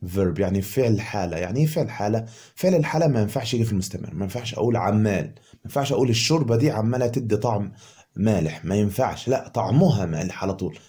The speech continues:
لها طعم مالح، فبتكون في زمن بسيط مش مستمر. تمام كده يا شباب؟ طيب كمان ملحوظة، الأفعال التقريرية اللي زي دي أو أفعال الحالة دي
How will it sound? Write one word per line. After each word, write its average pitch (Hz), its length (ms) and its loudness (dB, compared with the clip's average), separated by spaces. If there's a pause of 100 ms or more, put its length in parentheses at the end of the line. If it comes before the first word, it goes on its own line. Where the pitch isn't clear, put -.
(120)
لها 147 320 4
طعم 110 300 0
مالح، 71 340 -8
فبتكون 98 480 0
في 117 120 0
زمن 107 340 2
بسيط 131 420 -2
مش 110 240 0
مستمر. - 480 -8 (400)
تمام 95 240 -2
كده 113 160 0
يا 110 40 0
شباب؟ 127 500 0 (520)
طيب - 180 -6 (120)
كمان 113 440 0
ملحوظة، 104 640 0 (540)
الأفعال 135 640 0
التقريرية 113 680 2
اللي 101 120 2
زي 95 180 2
دي 107 160 0
أو 87 140 0
أفعال 98 240 -2
الحالة 113 400 2
دي 147 260 -2